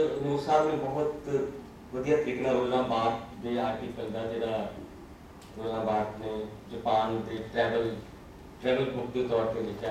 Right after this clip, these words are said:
Empire of Science, ਤੇ ਉਹ 'ਚ ਹਾਇਕੂ ਬਾਰੇ ਬਹੁਤ ਲੰਬਾ ਆਰਟੀਕਲ ਹੈ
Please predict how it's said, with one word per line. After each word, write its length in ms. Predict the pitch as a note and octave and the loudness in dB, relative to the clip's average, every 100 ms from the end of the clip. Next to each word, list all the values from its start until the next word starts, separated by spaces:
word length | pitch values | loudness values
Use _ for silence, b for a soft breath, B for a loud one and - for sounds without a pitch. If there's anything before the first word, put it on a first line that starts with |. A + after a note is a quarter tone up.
| G#2+ | -2
Empire 540 | G#2+ A2 G#2+ A2 A2 | -2 -2 0 0 0
of 320 | G#2+ G#2+ - G#2+ | -2 -4 -4 -2
Science, 760 | G2 - - A#2 G#2+ G#2+ G2+ G2 - - - - | -2 -4 -6 -4 -2 -4 -6 -8 -14 -16 -16 -12
ਤੇ 80 | - | -10
ਉਹ 100 | A#2+ | -4
'ਚ 180 | B2+ B2 | -2 0
ਹਾਇਕੂ 280 | A2+ A#2 A#2+ | 0 -2 -2
ਬਾਰੇ 240 | A#2 A#2 | 2 4
ਬਹੁਤ 260 | A2 - A2 | 2 -4 -6
ਲੰਬਾ 220 | G#2 A2 | -4 -2
ਆਰਟੀਕਲ 420 | G#2 G2 G2+ F#2+ | -4 -4 -6 -6
ਹੈ 140 | G2 | -6